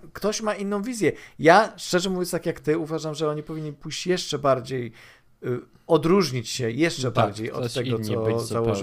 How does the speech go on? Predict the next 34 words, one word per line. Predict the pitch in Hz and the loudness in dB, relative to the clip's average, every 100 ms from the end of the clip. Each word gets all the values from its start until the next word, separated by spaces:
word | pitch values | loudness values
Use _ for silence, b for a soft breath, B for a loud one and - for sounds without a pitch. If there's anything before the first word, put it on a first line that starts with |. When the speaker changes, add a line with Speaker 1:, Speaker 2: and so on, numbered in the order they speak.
| 107 | -4
Speaker 2:
zupełnie. | 95 | -6
Speaker 1:
sobie | 113 120 110 B B B 123 143 | -4 -4 -4 B B B -4 0
Jackson. | 135 - 165 185 b b _ _ _ | 0 0 -4 -4 b b _ _ _
Zupełnie | 123 131 202 190 160 | -8 0 4 4 2
inną | 139 123 | 0 -2
koncepcję, | 131 - 120 - 135 | -4 -4 -4 -4 -6
na | 131 | -6
przykład | - 127 135 113 - | -8 -6 -4 -6 -6
koncepcję, | 135 117 131 - - 123 123 127 b b b _ _ 127 | -10 -6 -6 -6 0 4 4 0 b b b _ _ -2
e, | 113 - | -2 6
orków | 147 165 160 123 | 8 8 0 -4
zupełnie, | 131 135 120 117 117 117 135 123 120 | -2 -2 -2 -2 -2 -4 -4 -6 -6
e, | 120 | -10
stworzyć | - 247 226 | -4 -2 0
Speaker 2:
Znaczy, | 247 | 4
no, | 262 | 4
Speaker 1:
inną, | 233 | 4
Speaker 2:
są | - 220 | 0 2
Speaker 1:
a | |
Speaker 2:
trochę, | - 156 | 2 2
Speaker 1:
tutaj | 147 135 | 2 0
Speaker 2:
no, | - | 0
Speaker 1:
jednak | 113 | -2
mocno | 135 135 131 135 | 0 0 -2 -6
się | 120 139 | -2 0
Speaker 2:
ale | 120 | 0
Speaker 1:
wzorują. | 107 165 202 247 | 0 2 4 4
Speaker 2:
są | 208 | 2
troszkę | 143 120 - 120 | 2 -2 -2 -4
inni, | 110 113 104 101 101 | -4 -6 -6 -10 -10
co | - | -10
nie? | 120 127 | -8 -6
Są | 123 113 | -8 -10
tacy | - 113 107 | -8 -6 -6